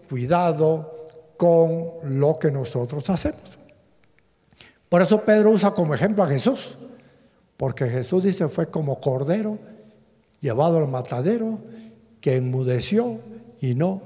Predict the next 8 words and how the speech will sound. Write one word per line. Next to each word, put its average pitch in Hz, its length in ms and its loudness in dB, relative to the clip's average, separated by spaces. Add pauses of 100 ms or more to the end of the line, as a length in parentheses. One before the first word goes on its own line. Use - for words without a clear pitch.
(140)
abrió 127 460 -4 (120)
su - 240 -10
boca". - 440 -8 (680)
Propóngase 320 1040 4 (1600)
a 139 60 -12
controlar 120 540 -2
su 117 160 -2
lengua. 110 360 -4